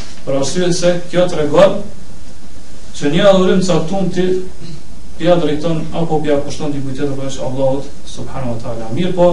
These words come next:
qysh thamë edhe më herët, nëse istiadha është vetëm kuptimin e jashtëm, po vetëm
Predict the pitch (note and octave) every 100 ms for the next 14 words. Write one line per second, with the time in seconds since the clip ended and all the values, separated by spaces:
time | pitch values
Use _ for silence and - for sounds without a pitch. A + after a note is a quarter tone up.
0 | F3 - F3 E3+ E3 D3 C#3+ C#3+ C#3 E3+
1 | D3 D#3+ E3+ E3 D3 D3+ D3 E3 D3+ D#3+
2 | D#3+ F3 F3 F3 E3+ - - - - C#3+
3 | - F3+ E3 D3 D#3+ D3+ - - - -
4 | - - - - - - - - - -
5 | - - - - D3 E3+ E3